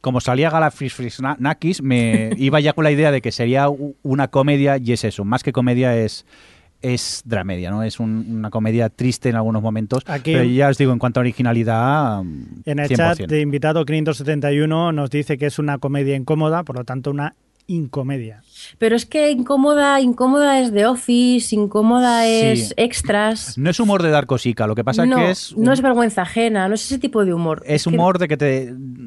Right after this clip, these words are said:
Speaker 1: quizá de reírse de alguien en algún momento. De reírse
Speaker 2: Sí, sí,
Speaker 1: de,
Speaker 2: es eso,
Speaker 1: de,
Speaker 2: es
Speaker 1: de
Speaker 2: de
Speaker 1: los
Speaker 2: reírse
Speaker 1: pro-,
Speaker 2: una
Speaker 1: de, de las
Speaker 2: persona,
Speaker 1: desgracias
Speaker 2: te
Speaker 1: de una
Speaker 2: estás riendo
Speaker 1: persona,
Speaker 2: de una
Speaker 1: quizá.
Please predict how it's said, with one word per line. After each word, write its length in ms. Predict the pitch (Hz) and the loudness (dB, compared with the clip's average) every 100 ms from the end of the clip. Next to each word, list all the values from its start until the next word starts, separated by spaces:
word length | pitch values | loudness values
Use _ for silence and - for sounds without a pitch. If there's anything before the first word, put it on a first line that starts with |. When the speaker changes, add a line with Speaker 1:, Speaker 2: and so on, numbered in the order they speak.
| 104 101 | -16 -8
Speaker 1:
quizá 220 | 120 135 | -4 0
de 100 | 180 | 0
reírse 420 | 165 147 143 139 | 0 -2 -2 0
de 100 | 131 | 2
alguien 260 | 139 170 190 | 2 0 -2
en 40 | |
algún 200 | 123 117 | -2 -2
momento. 460 | 123 127 151 208 208 _ _ _ _ _ _ _ | -2 -2 -2 -4 -8 _ _ _ _ _ _ _
De 200 | 131 113 | -8 -4
reírse 340 | 113 120 131 143 | 0 0 2 2
Speaker 2:
Sí, 80 | - | 4
sí, 160 | 339 | 4
Speaker 1:
de, 80 | 339 | 4
Speaker 2:
es 80 | - | 4
eso, 140 | - | 2
Speaker 1:
de, 40 | 233 | 4
Speaker 2:
es 40 | |
Speaker 1:
de 60 | 156 | 4
Speaker 2:
de 40 | |
Speaker 1:
los 60 | 143 | 4
Speaker 2:
reírse 160 | 240 | 4
Speaker 1:
pro-, 40 | 139 | 2
Speaker 2:
una 80 | - | 2
Speaker 1:
de, 60 | 135 | 2
de 60 | |
las 40 | 127 | 2
Speaker 2:
persona, 160 | 131 - 131 | 2 2 0
Speaker 1:
desgracias 200 | 127 151 | 0 0
Speaker 2:
te 60 | |
Speaker 1:
de 40 | 147 | 0
una 80 | 151 | 2
Speaker 2:
estás 100 | 139 | 2
riendo 260 | - 240 | 2 2
Speaker 1:
persona, 100 | 147 | 2
Speaker 2:
de 20 | |
una 80 | 139 | 0
Speaker 1:
quizá. 100 | 123 | 0